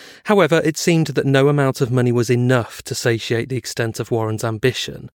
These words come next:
and he was constantly expanding his drug empire into wider territory and making bigger and bigger deals. Before long, he was making calls to his contacts in Amsterdam.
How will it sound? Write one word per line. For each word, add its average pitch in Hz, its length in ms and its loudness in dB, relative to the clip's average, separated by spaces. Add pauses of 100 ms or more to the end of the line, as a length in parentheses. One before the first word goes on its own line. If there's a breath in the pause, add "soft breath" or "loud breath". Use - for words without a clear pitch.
(140)
and 160 100 2
he 196 80 4
was 190 140 0
constantly 131 580 0
expanding 117 540 -2
his 110 200 -6
drug 123 240 0
empire 123 520 2
into 120 320 -2
wider 123 400 0
territory 117 760 -8 (120)
and 123 160 -4
making 123 320 -2
bigger 135 320 2
and 127 180 -2
bigger 113 240 -4
deals. 113 580 -4 (680 loud breath)
Before 139 320 2
long, 131 320 4
he 120 160 -4
was 120 180 -4
making 117 360 -2
calls 117 320 -4
to 117 100 -8
his 110 160 -6
contacts - 540 -6
in 113 80 0
Amsterdam. 113 640 -8